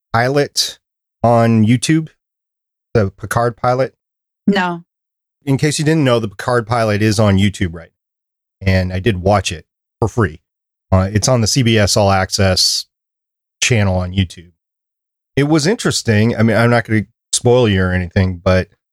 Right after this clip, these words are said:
Speaker 1: it was interesting to the point where I'm like, "Okay, I will put it in my watch order, but I'm not gonna pick up C B S All Access until I have a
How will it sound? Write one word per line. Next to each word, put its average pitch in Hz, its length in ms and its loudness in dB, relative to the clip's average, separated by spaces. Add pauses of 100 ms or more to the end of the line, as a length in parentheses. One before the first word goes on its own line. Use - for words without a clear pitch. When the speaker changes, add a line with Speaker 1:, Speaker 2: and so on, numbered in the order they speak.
(640)
Speaker 1:
it 117 100 0
was 123 180 0
interesting 165 420 -2
to 131 80 2
the 123 80 0
point 120 320 0
where 113 160 2
I'm 110 100 0
like, 107 160 0
"Okay, 113 440 -2
I 107 140 0
will 110 260 0
put 151 240 -2
it 139 120 -2
in 107 60 -8
my 98 160 0
watch 120 420 -2
order, 98 240 0
but 95 160 -2
I'm 101 160 4
not 113 220 0
gonna 120 160 -2
pick - 240 -4
up - 160 -2
C 117 140 0
B 101 180 2
S 95 160 0
All 98 160 4
Access 101 420 -2
until 101 300 -2
I 98 80 2
have 92 240 0
a 90 220 -4